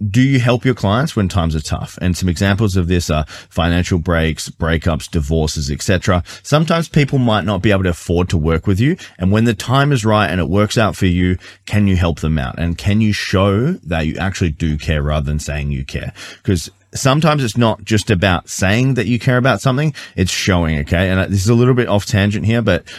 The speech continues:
I saw a post of Elon Musk yesterday, and he said, "I don't talk about helping the world or saving the world or saving the planet. I actually do it. I've helped the world more than any other human has in history by, uh, building the most amount of electric cars that there are ever,"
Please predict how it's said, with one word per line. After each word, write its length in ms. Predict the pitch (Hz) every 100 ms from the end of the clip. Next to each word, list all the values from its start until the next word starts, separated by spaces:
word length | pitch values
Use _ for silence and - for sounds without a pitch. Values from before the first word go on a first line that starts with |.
| -
I 60 | 87
saw 460 | - 120 117 117
a 220 | 104 98
post 440 | 87 - 104 139 -
of 100 | 71
Elon 320 | 95 98 92
Musk 340 | 87 85 101 -
yesterday, 480 | 98 - 101 92 90 - - -
and 80 | 90
he 80 |
said, 240 | 92 98 90 -
"I 80 |
don't 220 | 110 123 101
talk 280 | 113 110
about 400 | 110 101 90 82
helping 360 | - 98 92 95
the 80 | 85
world 260 | 85 104
or 60 | 104
saving 320 | - 87 90
the 80 | 87
world 240 | 82 92
or 40 | 98
saving 340 | - 90 87
the 60 | 80
planet. 360 | - 87 131 -
I 140 | 82
actually 320 | 85 - 85
do 160 | 71 69
it. 100 | - - -
I've 180 | - 101
helped 260 | 120 110 -
the 80 | 101
world 400 | 95 95 90 - -
more 320 | 95 104 147
than 140 | 123
any 200 | 78 95
other 140 | 90 85
human 380 | 90 87 98 107
has 300 | 92 85 78
in 60 |
history 460 | 80 92 - 87 117 - - _
by, 280 | 87 80 78 -
uh, 160 | 80
building 340 | 73 104 104 92
the 80 |
most 240 | 90 87 -
amount 240 | 95 85
of 80 | 78
electric 360 | 82 80 92 -
cars 340 | 87 73 71
that 100 | 73
there 160 | 82 76
are 100 | 71
ever," 240 | 80 -